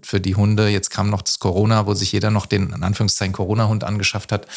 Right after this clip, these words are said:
Also wir sind auch in einem extrem wachsenden, dynamischen Markt und krisenfesten Markt unterwegs mit dem Hundetracker. Ähm,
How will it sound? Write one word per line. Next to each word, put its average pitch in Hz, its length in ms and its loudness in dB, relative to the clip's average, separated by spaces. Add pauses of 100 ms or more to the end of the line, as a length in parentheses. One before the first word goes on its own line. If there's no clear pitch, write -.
(480)
Also 98 180 -2
wir 95 80 0
sind 104 220 0
auch 101 120 -2
in 110 120 -2
einem 101 160 2
extrem 101 480 -2
wachsenden, 101 480 0
dynamischen 107 520 2
Markt 98 360 0 (260)
und 107 160 2
krisenfesten 127 680 2
Markt 113 260 0
unterwegs 110 480 0
mit 92 160 -4
dem 92 160 0
Hundetracker. 123 640 2 (760)
Ähm, 101 380 4